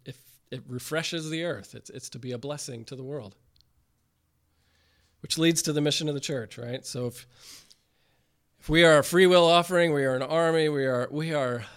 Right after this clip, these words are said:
gentle like the dew. <laughs> God, God just makes the growth happen. It's a mystery to some extent. Right? He sends you as dew on a mission.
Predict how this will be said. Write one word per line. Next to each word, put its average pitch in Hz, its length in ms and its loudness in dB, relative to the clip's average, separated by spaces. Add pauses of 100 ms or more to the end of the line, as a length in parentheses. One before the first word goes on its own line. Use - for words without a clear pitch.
(220)
gentle 170 420 -4
like 139 220 -6
the 135 100 -8
dew. 151 400 -4 (140)
<laughs> 127 180 -12
God, 120 280 -10 (180)
God 131 200 -6
just 135 220 -12
makes 127 300 -8
the 139 100 -12
growth 135 260 -4
happen. 135 320 -8
It's 120 140 -14
a 120 60 -12
mystery 151 480 -10 (440)
to 135 100 -14
some 139 200 -2
extent. 143 420 -2 (1300)
Right? - 180 -14
He 147 180 -2
sends 170 500 2
you 135 260 -2
as 139 380 0
dew 139 300 -2
on 123 140 -2
a 127 60 -4
mission. 117 420 -10